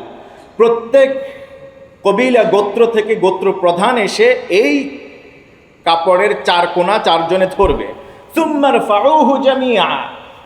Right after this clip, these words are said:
এরপরে তোমরা চারজনে মিলে এটাকে একসাথে উত্তোলন করবে, আর যেই জায়গায় রুকনি ইয়ামিনি, হাজরে আসওয়াদ যেখানে স্থাপন করা হবে, সেই জায়গায় তোমরা এটাকে নিয়ে যাবে। ফাফাআলু, তারা বিশ্বনবী সাল্লাল্লাহু আলাইহি ওয়াসাল্লামের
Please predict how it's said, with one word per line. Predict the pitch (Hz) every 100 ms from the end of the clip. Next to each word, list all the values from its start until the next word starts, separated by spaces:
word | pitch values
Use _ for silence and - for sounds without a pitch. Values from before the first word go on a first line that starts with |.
| -
এরপরে | 175 185 208 202
তোমরা | 196 196 214
চারজনে | 214 196 202 196 226 226
মিলে | 208 226
এটাকে | 226 - 233
একসাথে | 185 240 277 - 254 247
উত্তোলন | 233 233 240 214 185
করবে, | 160 165 160 233 - - - - -
আর | 143 143
যেই | 127 185 233 226
জায়গায় | 208 202 220 214
রুকনি | 170 208 202 208
ইয়ামিনি, | 190 180 202 220 202 233 - - - - -
হাজরে | 180 185 190 180
আসওয়াদ | 175 185 190 233 294 - - -
যেখানে | 180 190 185 175 160 143 -
স্থাপন | - 180 190 202 180
করা | 185
হবে, | 185 185
সেই | - 269 226
জায়গায় | 202 180
তোমরা | 185 175
এটাকে | 165 165 160
নিয়ে | 151 139 123
যাবে। | 113 101 98
ফাফাআলু, | 269 277 381 277 262 226 220 - - - - -
তারা | - 170 185
বিশ্বনবী | 202 - 220 208 240
সাল্লাল্লাহু | - 202 202 196
আলাইহি | 196 190
ওয়াসাল্লামের | 190 196